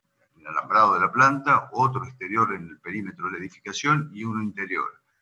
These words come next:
Y yo en el libro pongo que entiendo que a veces se pueden llegar a poner hasta nueve cordones, porque también ingresan por cloacas, ingresan por ductos pasacables,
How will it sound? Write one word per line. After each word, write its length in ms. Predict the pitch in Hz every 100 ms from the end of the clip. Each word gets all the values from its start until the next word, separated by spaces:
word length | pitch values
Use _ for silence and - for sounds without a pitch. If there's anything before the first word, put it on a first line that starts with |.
| _ _ _ -
Y 80 |
yo 120 | 123 160
en 80 |
el 80 | 147
libro 280 | 156 147 127
pongo 380 | 135 131 123 -
que 480 | 104 123 123 - - - _ - _ _ _ _ -
entiendo 400 | 107 143 139 127
que 80 |
a 60 | 113
veces 240 | 139 117
se 100 | -
pueden 260 | - 107 107
llegar 180 | 101 110
a 100 | 104
poner 180 | 95 110
hasta 220 | - 90
nueve 320 | 147 170 110
cordones, 640 | - 90 87 85 71 - - - _ _ _ _
porque 200 | 92 90
también 280 | 101 123 117
ingresan 420 | 107 110 101 95
por 240 | 98 98
cloacas, 540 | - - - 127 127 101
ingresan 640 | 92 92 92 - 85 87
por 560 | - 78 76 64 - _ _
ductos 600 | 95 _ - 95 87 -
pasacables, 840 | - - - 139 139 127 123 120